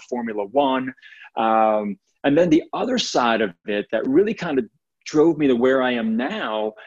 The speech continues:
is I spent a lot of time, uh, cleaning up messes. Uh, and, and that was, you know, in the crisis management and reputation management side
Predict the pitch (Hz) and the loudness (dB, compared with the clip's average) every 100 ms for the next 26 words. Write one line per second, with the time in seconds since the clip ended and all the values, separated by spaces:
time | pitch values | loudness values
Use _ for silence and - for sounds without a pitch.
0 | _ 165 135 - 160 - 208 123 120 135 | _ -4 -4 -6 -12 -6 -2 0 0 0
1 | 143 - 151 147 131 120 117 117 _ _ | -2 -6 -6 -4 -2 -2 -2 -6 _ _
2 | _ 127 120 117 - 160 151 135 131 127 | _ -4 -2 -2 -4 -6 -2 -2 -2 -4
3 | - - - - 139 127 127 123 123 139 | -6 -10 -18 -12 -8 -4 -4 -4 -4 -4
4 | 139 135 139 135 131 120 - - 143 123 | -4 -4 -2 0 0 0 -6 -6 -4 -2
5 | 117 120 120 117 - 147 147 - 127 131 | -2 -2 -2 -4 -4 0 0 -2 -6 -4
6 | 135 139 107 117 117 107 117 123 - - | -2 -2 -2 -4 -4 -2 -2 -2 -2 -2
7 | 226 - 120 107 104 104 - 107 - - | -2 0 0 0 -2 -4 -8 -14 -6 -2
8 | 117 113 110 | 0 0 -2